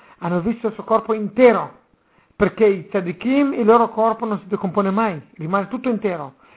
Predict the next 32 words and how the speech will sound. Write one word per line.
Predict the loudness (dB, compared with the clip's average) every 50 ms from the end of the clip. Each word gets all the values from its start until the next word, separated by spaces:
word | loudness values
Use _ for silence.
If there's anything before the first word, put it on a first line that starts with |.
| -20 -6
E | _ 4
non | 6 6 8
era | 10 10 8
la | 8 8
prima | 4 4 6 6
volta | 8 10 8 8 8 4 0 2
e |
non | 2 2 2
è | 2
stata, | -2 -2 -6 -6
non | -4 -4 -4 0
sarà | 0 0 0
neanche | 0 -2 -2 -2 0
l'ultima | 2 2 2 0 0 0 -2 -2
volta. | -2 -4 -6 -8 -12 -18 -20 _ _ _ _ _ _ -20 _ _ _ _ _ _ _
Perché | -6 -4 -2 -2 -4
questo? | -2 -2 -4 -4 -4 -4 -4 -4 -4 -6 -12 _ _ _ _ _ _ _ _ _ _
Perché | -20 -10 -4 -4
appunto | -4 -4 -4 -6 -6 -4 -2 -4 -4 -6 -8 -18 _ _ _ _ _ _ _ _ _ _ _ _ _ _ _ _ _ _ _ _ _ _ _ _ -2
quando | 0 0 2 2 0
un | 2
corpo | 6 6 6 6 6 2
è |
talmente | 0 0 2 2 0 0 0 -2
raffinato | -2 0 0 0 2 2 2 2 2 0
i | 0 2
vermi | 2 2 4 4 2 0
non | 0 -2 -2
possono | -2 -4 -2 -2 -4 -2 -2
mangiarlo, | 0 -2 2 2 2 2 2 2
non | 0 -2 2
possono | 2 0 2 2 -2 -2 -2 -4 -6 -10